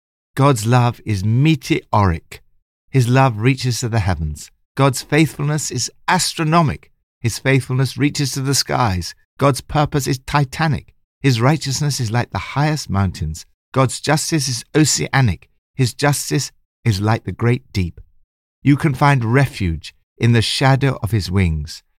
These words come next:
You can feast in the abundance of his house.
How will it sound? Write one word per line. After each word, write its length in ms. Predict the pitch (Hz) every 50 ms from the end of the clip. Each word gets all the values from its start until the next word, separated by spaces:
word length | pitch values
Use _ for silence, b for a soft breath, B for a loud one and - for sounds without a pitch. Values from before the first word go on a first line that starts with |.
| _ _ _ -
You 140 | 139 139
can 180 | 131 - 147 135
feast 720 | - - - - 170 151 104 - - - - - - - _ _ _ _ _
in 140 | _ - 127
the 120 | 127 120
abundance 640 | 117 104 - _ - 143 143 143 135 143 135 - - 120
of 40 |
his 200 | 113 127 113 -
house. 480 | - - 101 85 82 - - - - -